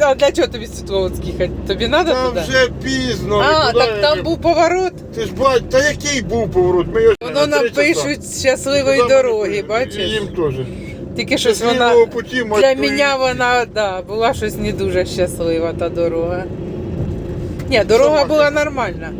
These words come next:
Speaker 2: Ти сама казала, я знаю.
Speaker 1: Ну да, мені сон приснився.
Speaker 2: То що я зроблю, це таке діло.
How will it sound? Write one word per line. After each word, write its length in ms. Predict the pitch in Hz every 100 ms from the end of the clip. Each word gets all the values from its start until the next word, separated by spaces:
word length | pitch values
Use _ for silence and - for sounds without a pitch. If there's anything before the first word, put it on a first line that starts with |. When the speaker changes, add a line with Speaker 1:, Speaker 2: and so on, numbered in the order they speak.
| -
Speaker 2:
Ти 60 | -
сама 320 | - 226 220
казала, 380 | 185 160 156 156
я 120 | 160
знаю. 320 | 139 135 131 - 285
Speaker 1:
Ну 160 | 381
да, 260 | 339 - 180
мені 260 | 175 254 285
сон 300 | - 220 190
приснився. 800 | 180 175 - 170 165 - 190 175 - - - - - - -
Speaker 2:
То 80 | -
що 100 | - -
я 40 | -
зроблю, 320 | - - - -
це 200 | - -
таке 180 | - -
діло. 240 | - 147